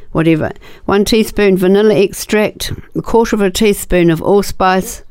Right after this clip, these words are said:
one teaspoon ground cinnamon, quarter teaspoon nutmeg, quarter teaspoon ginger, quarter of a cup of orange juice from the oranges that you zested, and a tablespoon of coconut oil.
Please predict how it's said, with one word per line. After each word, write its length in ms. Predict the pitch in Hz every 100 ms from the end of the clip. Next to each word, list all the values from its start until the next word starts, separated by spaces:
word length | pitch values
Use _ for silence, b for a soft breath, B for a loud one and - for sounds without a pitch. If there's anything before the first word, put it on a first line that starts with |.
| - -
one 240 | - 208
teaspoon 540 | 196 220 202 - 185 170
ground 320 | 170 180 165
cinnamon, 760 | - 220 220 226 226 220 202 - - -
quarter 320 | - 196 196
teaspoon 800 | - - 190 - 180 175 170 - -
nutmeg, 640 | 202 220 214 220 214 208 -
quarter 320 | - 160 - -
teaspoon 680 | - 185 180 - 165 165 156
ginger, 580 | 202 214 214 214 208 196 - - -
quarter 320 | - 196 190
of 60 | -
a 40 |
cup 260 | - 190 -
of 160 | 165 -
orange 440 | 202 226 220 294
juice 420 | - 226 226 220
from 220 | - 170 160
the 180 | 160 -
oranges 800 | 175 170 165 170 151 - - - B B
that 160 | - 147
you 180 | 160 160
zested, 640 | 156 208 - - 226 226 - - - - -
and 180 | 170 170
a 40 |
tablespoon 600 | 170 185 170 - - 165
of 80 | 160
coconut 460 | 196 175 175 156 -
oil. 380 | 156 139 82